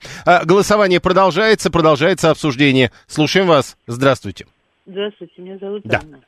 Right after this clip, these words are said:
Speaker 2: Юрий Викторович, если мне память не изменяет, господин Вассерман, по-моему, в комитете по образованию, просвещению, чему-то такому, да?
Speaker 1: Н-, не могу сказать.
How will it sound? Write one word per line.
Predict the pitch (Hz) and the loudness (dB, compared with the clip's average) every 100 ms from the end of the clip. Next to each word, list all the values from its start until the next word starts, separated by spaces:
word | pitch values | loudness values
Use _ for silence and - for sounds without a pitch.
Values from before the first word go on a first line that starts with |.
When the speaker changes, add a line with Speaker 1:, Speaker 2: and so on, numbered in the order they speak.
| _ _ _ _ _ _ - | _ _ _ _ _ _ -14
Speaker 2:
Юрий | 262 262 | -10 -8
Викторович, | 220 - - - | -6 -8 -10 -10
если | 233 - | -10 -10
мне | 226 240 | -10 -8
память | 240 233 226 - | -6 -6 -8 -12
не | 226 214 | -12 -10
изменяет, | 226 254 285 277 185 - _ _ _ _ - | -10 -8 -8 -8 -10 -12 _ _ _ _ -10
господин | 202 - 226 247 240 | -8 -2 -4 -4 -6
Вассерман, | 240 220 254 247 254 294 277 - _ | -6 -6 -6 -6 -6 -8 -12 -18 _
по-моему, | 196 220 262 277 254 | -8 -6 -6 -6 -6
в | - | -8
комитете | 262 254 262 - 254 247 | -10 -8 -8 -10 -10 -8
по | 240 247 | -6 -2
образованию, | 247 240 220 254 269 277 240 | -2 -4 -2 -2 -2 -4 -6
просвещению, | 208 202 - 214 - 277 247 226 202 | -8 -10 -10 -16 -12 -10 -10 -10 -12
чему-то | 220 226 - | -14 -14 -8
такому, | 240 233 196 165 151 | -6 -6 -8 -12 -10
да? | 202 277 _ _ _ _ - | -10 -12 _ _ _ _ -2
Speaker 1:
Н-, | 143 147 | -2 2
не | 147 147 156 | 4 4 4
могу | 156 - 113 | 2 0 -6
сказать. | - 127 127 160 - | -2 0 0 -2 -8